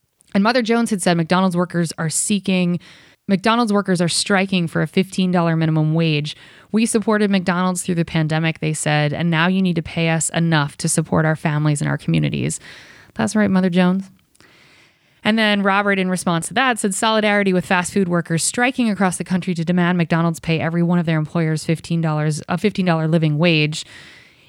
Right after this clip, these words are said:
"I urge you, don't cross the picket line. Stand against starvation wages everywhere." It's literal starvation wages. I explained it in this episode. And another tweet from L Tro-, Trots-,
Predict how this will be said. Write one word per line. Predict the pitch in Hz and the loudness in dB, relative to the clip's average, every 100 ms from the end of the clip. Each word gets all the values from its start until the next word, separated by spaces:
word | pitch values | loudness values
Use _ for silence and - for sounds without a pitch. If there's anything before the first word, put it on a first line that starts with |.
| _ | _
"I | 175 185 | 0 2
urge | 202 185 | 2 2
you, | 185 175 | 2 4
don't | 160 185 | 2 0
cross | 180 180 170 | 2 0 0
the | 170 | 0
picket | 175 165 | 0 0
line. | 156 156 | 0 0
Stand | 160 170 165 | -2 0 0
against | 170 165 - | 2 0 0
starvation | 160 151 156 - 160 | -2 0 -2 0 0
wages | 151 151 | 0 -2
everywhere." | 147 143 120 127 - - | -2 -2 -4 -6 -6 0
It's | 220 | 2
literal | 214 214 233 - 208 180 | 2 2 0 0 2 0
starvation | - 165 165 156 156 | 0 0 0 0 -4
wages. | 131 139 143 151 _ | -4 -4 -6 -8 _
I | 160 165 190 | -2 2 2
explained | 202 196 - 202 165 | 0 -2 -2 0 0
it | 135 | 0
in | 151 | -2
this | 151 151 | -4 -4
episode. | 147 151 - - 160 - - - - - - | -6 -6 -6 -6 -8 -10 -20 -20 -20 -14 -2
And | 170 165 165 165 | 0 2 0 -2
another | - 180 180 180 175 170 165 165 190 _ _ _ _ - | -2 0 0 0 2 2 0 -2 -8 _ _ _ _ -16
tweet | - 214 202 196 | -6 -2 -2 -2
from | - - 170 165 160 165 165 - - _ _ - | -6 -4 0 0 0 0 -2 -4 -20 _ _ -2
L | 185 190 196 196 196 | 0 2 2 0 -2
Tro-, | - - - - 170 165 - - _ _ | -8 -12 -12 -6 -4 -2 -4 -10 _ _
Trots-, | - - 180 175 214 - - | -16 -2 0 0 -4 -8 -10